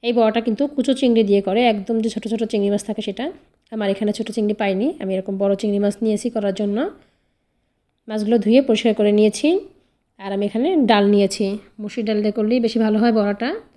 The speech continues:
আমি এখানে মুসুরি ডাল নিয়েছি, মাছ যতটুকু নিয়েছি সেরকম আন্দাজ করেই ডালটাও নিয়েছি। বেশি নিলে কিন্তু মাছের টেস্ট ভালো আসে না, সমান সমান নিলেই ভালো হয়। এখন প্রথমে ডালটাকে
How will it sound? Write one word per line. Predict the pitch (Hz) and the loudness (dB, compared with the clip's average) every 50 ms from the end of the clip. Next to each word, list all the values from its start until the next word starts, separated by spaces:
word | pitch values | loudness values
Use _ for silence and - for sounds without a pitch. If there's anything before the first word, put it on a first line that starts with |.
| 226 | -12
আমি | 196 202 196 | -12 -10 -10
এখানে | 196 208 202 202 196 | -8 -8 -6 -6 -6
মুসুরি | 202 202 214 208 | -6 -4 -4 -2
ডাল | 220 220 220 | 0 0 2
নিয়েছি, | 214 214 214 - 294 294 262 | 0 0 0 0 0 0 2
মাছ | 226 208 208 - - 214 | 0 0 -2 -2 -4 -4
যতটুকু | 202 - 208 - 214 240 226 | -4 -4 -4 -6 -4 -4 -2
নিয়েছি | 226 226 220 - - - | -2 -2 -4 -6 -8 -6
সেরকম | - 233 208 196 - 202 202 196 | -4 -2 -2 -2 -2 -4 -4 -4
আন্দাজ | 190 196 208 202 - | -4 -4 -4 -6 -6
করেই | - 214 247 311 392 - - _ _ _ _ _ _ _ _ _ _ | -8 -8 -6 -6 -8 -8 -12 _ _ _ _ _ _ _ _ _ _
ডালটাও | 214 208 196 196 196 214 202 196 190 | -12 -10 -8 -6 -4 -2 -2 0 0
নিয়েছি। | 190 190 185 - 285 320 254 | -2 -2 -2 -2 0 2 2
বেশি | 240 226 - 233 226 | 2 2 4 4 4
নিলে | 214 208 202 214 | 4 2 2 0
কিন্তু | 202 202 202 285 339 381 370 - 247 - - _ _ _ _ - | 0 -2 0 -2 -2 -4 -4 -8 -14 -14 -14 _ _ _ _ -20
মাছের | 214 196 196 - 226 220 _ - | -20 -18 -16 -16 -16 -14 _ -6
টেস্ট | 214 233 262 - - - - 208 | -6 -6 -6 -6 -10 -16 -14 -12
ভালো | 196 196 196 190 185 190 | -10 -8 -6 -4 -6 -6
আসে | - 202 190 190 | -6 -8 -8 -8
না, | 190 196 240 - _ _ _ _ _ _ _ _ _ _ _ _ _ _ _ _ _ _ _ _ _ _ _ _ _ _ _ - | -8 -8 -10 -14 _ _ _ _ _ _ _ _ _ _ _ _ _ _ _ _ _ _ _ _ _ _ _ _ _ _ _ -14
সমান | - 240 220 220 - | -10 -6 -6 -4 -2
সমান | 226 220 220 220 | 0 2 2 4
নিলেই | 220 226 254 254 240 | 4 6 6 6 6
ভালো | 220 196 202 202 | 4 4 4 4
হয়। | 208 190 196 226 - - _ _ _ _ _ _ _ 233 | 2 2 0 -4 -6 -12 _ _ _ _ _ _ _ -12
এখন | 214 240 247 233 | -8 -6 -4 -4
প্রথমে | 240 233 262 269 240 | -2 0 0 2 2
ডালটাকে | 240 214 208 214 226 240 | 4 2 4 2 2 2